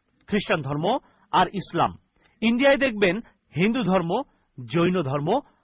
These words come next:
আর শিখ ধর্ম। আবার চীনের ধর্মটা হচ্ছে আলাদা, কনফুসিয়াসিজম আর তাওয়িজম। এরপরে আছে পার্সিদের পুরনো ধর্ম, জরাথ্রুস্ট্রের ধর্ম।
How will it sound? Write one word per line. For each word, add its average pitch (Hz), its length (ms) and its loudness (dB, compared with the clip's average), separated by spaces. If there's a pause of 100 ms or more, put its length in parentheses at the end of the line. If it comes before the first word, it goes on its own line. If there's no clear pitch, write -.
(100)
আর 165 120 2
শিখ 170 280 -4
ধর্ম। 113 260 -8 (160)
আবার 170 360 4 (440)
চীনের 226 360 0
ধর্মটা 226 520 0
হচ্ছে 220 220 -2
আলাদা, 127 420 0 (440)
কনফুসিয়াসিজম 214 1040 -2 (360)
আর 160 200 4 (160)
তাওয়িজম। 147 640 0 (520)
এরপরে 214 460 2
আছে 240 340 0 (340)
পার্সিদের 208 580 0
পুরনো 190 320 -2
ধর্ম, 175 460 0 (340)
জরাথ্রুস্ট্রের 214 760 -2
ধর্ম। 117 380 -8